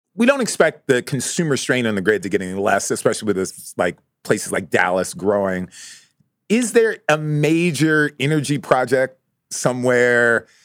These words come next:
that someone's working on that could be the thing that saves the day?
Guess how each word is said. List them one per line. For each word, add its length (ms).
that 80
someone's 340
working 420
on 460
that 360
could 180
be 380
the 160
thing 320
that 160
saves 480
the 100
day? 460